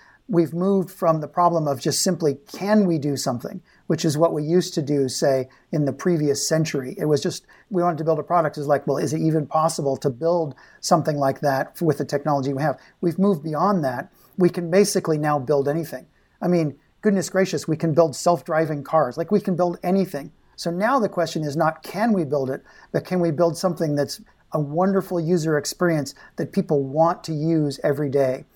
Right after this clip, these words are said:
And I think your smartphone is a perfect example of this.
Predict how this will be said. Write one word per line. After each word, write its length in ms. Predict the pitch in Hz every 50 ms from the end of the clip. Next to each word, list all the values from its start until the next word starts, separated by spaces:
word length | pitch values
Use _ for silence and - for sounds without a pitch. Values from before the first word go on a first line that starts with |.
| _ _ _ - _ -
And 120 | 165 170
I 60 | 180
think 300 | 170 170 220 208 185 185 -
your 280 | - 175 180 175 170 160
smartphone 720 | 160 - - - 180 208 262 247 - - 175 156 143 143
is 100 | 139 123
a 40 | 147
perfect 360 | 143 - - 180 180 175 147 -
example 520 | 147 127 120 151 160 165 156 165 147 135
of 100 | 127 120
this. 240 | 135 139 131 -